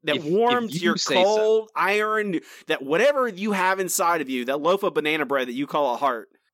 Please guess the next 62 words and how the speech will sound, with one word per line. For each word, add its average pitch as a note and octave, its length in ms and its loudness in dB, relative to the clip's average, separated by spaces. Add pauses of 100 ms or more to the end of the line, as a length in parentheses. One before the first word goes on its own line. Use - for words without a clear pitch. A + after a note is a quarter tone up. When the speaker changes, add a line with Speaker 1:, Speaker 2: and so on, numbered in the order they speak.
(180)
Speaker 1:
it E3+ 160 0
would D3+ 200 -2 (260)
feel D#3+ 300 2
Speaker 2:
Hey, C#3 100 4
Speaker 1:
and B2 80 -4
care C3+ 320 2
Speaker 2:
hey, B2 60 0
Speaker 1:
about B2 200 0
Speaker 2:
hey, C3+ 60 2
Speaker 1:
that A#2+ 160 -2
little A#2+ 160 0
Speaker 2:
I'm F3 60 2
Speaker 1:
baby. A3 100 2
Speaker 2:
not C#4 160 0
saying G#3 420 0
I D3 140 0
would D#3 260 -2
not C#3 260 0
defend C#3 420 -2
that A2 160 0
child. G2+ 440 -2
I A#2 80 0
would B2+ 200 -4
save E3 240 0
it C#3+ 100 -2
from C#3+ 140 -2
any C#3 140 -2
type C3+ 160 -2
of A#2+ 140 -8 (540)
ailment D3 420 0
that A#2+ 140 0
happens A#2+ 360 -2
to A3+ 60 -6
Speaker 1:
You - 120 2
Speaker 2:
it, - 40 2
Speaker 1:
just - 140 0
Speaker 2:
any B2 80 0
type C#4 120 2
Speaker 1:
called D#4 120 6
Speaker 2:
of B3 60 4
wild A#3+ 200 2
Speaker 1:
your A#3+ 80 6
own C#4 60 6 (120)
Speaker 2:
animal. A#3 40 -10 (100)
Speaker 1:
future C4 280 0
Speaker 2:
Absolutely. A3 160 4 (120)
Speaker 1:
baby A3+ 240 -2
ugly, D3 360 0
Matt. C3 400 -2
I D#3 100 0
just G#3 280 -2
want G3+ 280 -4
you G3+ 100 -6
to F3+ 80 2
say, D#3 300 0
you F3 160 -4
said A#3 320 2
Speaker 2:
Yeah, C4+ 160 4
Speaker 1:
that. G#2 180 -8 (120)
Speaker 2:
that - 80 4
Speaker 1:
Those F#3+ 100 4
Speaker 2:
does. A#3+ 240 0